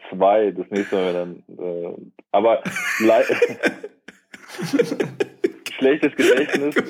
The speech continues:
und die Unsicherheit, wer sich das alles dann anhört, wer am anderen Ende sitzt. Nein, Spaß. Mir fällt, glaub ich, gerade auch nichts ein, was ich jetzt erzählen könnte, was sich in schlechtes, äh, Licht, äh, rückt.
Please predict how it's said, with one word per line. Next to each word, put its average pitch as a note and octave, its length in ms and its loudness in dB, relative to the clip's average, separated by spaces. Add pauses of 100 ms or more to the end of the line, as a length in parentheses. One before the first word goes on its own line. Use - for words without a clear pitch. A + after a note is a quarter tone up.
(140)
und E3 360 2 (560)
die A#2+ 100 2
Unsicherheit, B2 840 2
wer A2 320 4
sich C3 140 -6
das A2+ 160 2
alles A#2 360 0
dann G#2+ 160 2
anhört, B2 420 0 (220)
wer A2 300 4
am G#2+ 180 -4
anderen G#2+ 380 -2
Ende A2 260 -6
sitzt. F#2 300 -10
Nein, D2+ 320 -2
Spaß. D2+ 340 0 (320)
Mir E2 140 -2
fällt, F#2 260 4
glaub F#2 240 4
ich, F2+ 120 -2
gerade G2 260 6
auch D#2+ 160 2
nichts A2+ 420 0
ein, A2+ 340 0
was G2+ 120 2
ich F#2+ 80 -8
jetzt G#2 160 2
erzählen A2+ 400 2
könnte, G#2+ 400 4 (420)
was G2 200 4
sich G#2 140 0
in F#2+ 140 0
schlechtes, G2 460 0 (120)
äh, F2 280 6
Licht, F#2+ 320 0
äh, D#2+ 400 2
rückt. - 340 -4